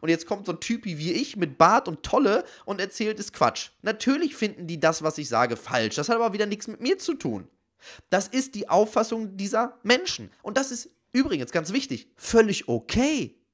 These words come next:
Es ist völlig okay. Es geht nicht darum, dass es jetzt falsch ist, nur ich muss mir ja das jetzt nicht noch in mein Gehirn einpflanzen lassen.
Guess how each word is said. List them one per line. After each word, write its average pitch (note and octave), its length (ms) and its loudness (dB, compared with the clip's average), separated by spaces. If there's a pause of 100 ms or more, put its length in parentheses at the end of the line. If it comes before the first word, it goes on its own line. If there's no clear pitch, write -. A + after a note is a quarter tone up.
(600)
Es G3+ 100 0
ist C#4 120 -4
völlig C#4+ 280 0
okay. A#3+ 380 0 (180)
Es - 140 -4
geht C4+ 140 -2
nicht A3+ 160 -4
darum, G#3 180 -2
dass F#3+ 160 -2
es D#3+ 100 -10
jetzt D3 200 -6
falsch C#4 320 0
ist, E3+ 120 -2
nur G#3+ 360 0 (260)
ich C4+ 280 0
muss B3 280 2
mir G#3+ 160 2
ja F#3 160 0
das G#3+ 320 6
jetzt G#3 220 0
nicht A3 120 -4
noch G#3 140 -2
in G3 160 -6
mein F3+ 300 -2
Gehirn G#3+ 340 -4
einpflanzen D3+ 800 -4
lassen. G#2 420 -4